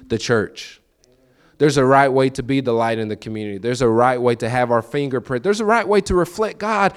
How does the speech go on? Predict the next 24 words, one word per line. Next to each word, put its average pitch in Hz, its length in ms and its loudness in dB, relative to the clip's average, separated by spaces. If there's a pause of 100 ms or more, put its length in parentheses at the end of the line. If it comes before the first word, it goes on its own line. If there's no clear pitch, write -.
(160)
in 226 200 0
Henderson 202 420 -2
County 196 380 -4
and 202 180 -4
in 196 100 -4
Lexington. 190 600 -8 (920)
Everybody 196 460 0
in 180 80 0
this 170 200 -4
room, 202 220 2
we 226 140 0
know 190 180 2
way 170 340 2
too 202 160 -6
many 175 220 -2
people 139 380 -4
to - 160 -4
not 131 420 -2
be 135 100 -2
reflecting 120 600 -4
the 104 80 -4
glory 101 380 -2
of 90 80 -12
God. 80 360 -10